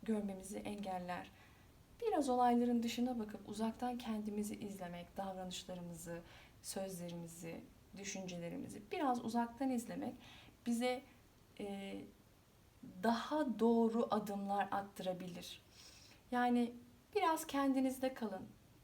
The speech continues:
biraz bir kenara çekilin, biraz uzaktan izlemeye bakın. Doğru musunuz, yanlış mısınız? Bunu değerlendirin. Ya da sizin bu ilişkideki eksikleriniz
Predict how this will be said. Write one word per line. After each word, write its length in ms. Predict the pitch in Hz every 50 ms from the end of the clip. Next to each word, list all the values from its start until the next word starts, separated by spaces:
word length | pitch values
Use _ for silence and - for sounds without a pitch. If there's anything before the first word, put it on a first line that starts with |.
| -
biraz 340 | 311 294 294 285 285 285 -
bir 80 | 277 -
kenara 360 | - 254 247 240 240 247 240
çekilin, 440 | - - 214 - - - 185 - - - - - - - - - - - - - - - - - -
biraz 340 | - 311 320 311 302 302 -
uzaktan 500 | 269 262 277 277 269 - - 269 269 269 -
izlemeye 540 | 247 240 233 226 247 247 240 247 247 240 226
bakın. 240 | 196 196 - - - - - - - - - - - - - - - - - - - - - - - -
Doğru 300 | 202 226 233 247 262 285
musunuz, 520 | 277 269 269 - 240 226 214 208 208 208 214
yanlış 460 | 226 240 254 254 254 254 254 - -
mısınız? 500 | 233 226 - - 196 196 190 185 - - - -
Bunu 320 | 214 202 220 233 254 220
değerlendirin. 760 | 214 208 190 185 185 180 180 185 180 185 180 - - - - - - - - - - - - - - - - - - - -
Ya 120 | - 202 208
da 80 | 202
sizin 580 | 202 - - - 220 208 208 226 277 302 - - - - - - - - - - - - - - - -
bu 260 | 208 208 214 277 - -
ilişkideki 800 | - 220 196 202 196 - - - 196 185 196 185 - - 208 202 -
eksikleriniz 1080 | 202 202 202 - - - - - - - 190 185 175 175 170 170 175 - - - -